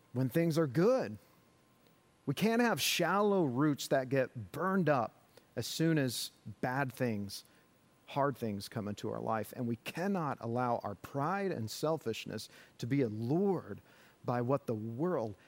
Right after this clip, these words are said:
has to offer to us. Here's what Stuart K. Weber states. "The kingdom must endure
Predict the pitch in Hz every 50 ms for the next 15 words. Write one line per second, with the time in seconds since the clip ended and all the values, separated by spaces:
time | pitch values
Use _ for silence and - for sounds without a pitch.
0 | _ _ - 123 120 117 120 120 - - - 110 - - 117 117 113 107 - 113
1 | 101 101 - - - - 123 120 110 - - 85 - - - - - - _ _
2 | _ _ _ _ _ _ _ _ _ _ _ _ _ _ _ _ _ _ _ _
3 | _ _ _ _ _ _ _ _ _ _ - 190 208 - - 139 - - - -
4 | - 151 151 143 123 110 - - - _ _ _ - - 147 139 123 113 110 101
5 | 98 113 120 120 113 117 107 - - - - 98 92 - - - - - - _
6 | _ _ _ _ _ _ _ _ _ _ _ _ _ _ _ _ _ _ _ _
7 | _ _ _ _ _ _ _ _ - - - - - - - - _ _ _ _
8 | - 135 - - 214 220 220 220 196 131 92 78 80 - - - - _ _ _
9 | - 117 127 147 160 190 202 - - 226 214 202 147 131 139 135 123 123 120 120